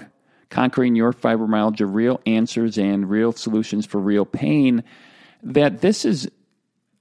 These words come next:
another example of catastrophization, catastrophizing, making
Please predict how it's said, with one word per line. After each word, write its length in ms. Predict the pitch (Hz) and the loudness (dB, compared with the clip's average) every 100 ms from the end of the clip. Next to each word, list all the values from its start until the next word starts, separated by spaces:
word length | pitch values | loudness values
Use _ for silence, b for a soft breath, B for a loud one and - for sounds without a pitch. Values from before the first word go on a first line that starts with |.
| _ _ _ _ | _ _ _ _
another 400 | 117 120 139 170 | 0 2 4 2
example 680 | 151 113 - 113 123 135 - | 0 0 0 2 2 0 0
of 240 | - - - | -2 -2 -4
catastrophization, 1700 | 139 - - 131 135 - - 131 117 104 110 110 117 - 104 - - | -6 -4 -2 0 0 -2 -4 0 -2 0 2 2 2 -2 -6 -6 -6
catastrophizing, 1300 | - - - - 117 127 - - 127 101 92 87 90 | -4 -4 -4 -4 0 0 -2 -6 -4 0 0 0 -2
making 760 | 92 117 127 147 - 160 156 | 0 0 0 -2 -2 -2 -4